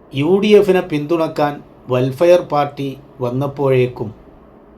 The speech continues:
മുസ്ലിം സമുദായത്തിലെ മതസംഘടനകളിൽപ്പെട്ട ചില ആളുകളൊക്കെ അതും രംഗത്ത് വന്നു.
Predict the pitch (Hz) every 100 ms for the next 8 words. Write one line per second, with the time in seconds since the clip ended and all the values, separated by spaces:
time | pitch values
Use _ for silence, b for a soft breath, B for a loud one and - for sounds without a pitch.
0 | - - - - - - - - - -
1 | - 165 143 190 208 190 156 151 147 147
2 | 139 139 131 127 127 - - - - -
3 | 135 143 185 185 147 139 147 147 143 139
4 | 131 120 127 120 - - - - - -
5 | - - - - - - - - - -
6 | - - - - 156 147 131 131 139 143
7 | 135 117 - 120 - - 131 139 165 135
8 | 120 113 120 107 95 92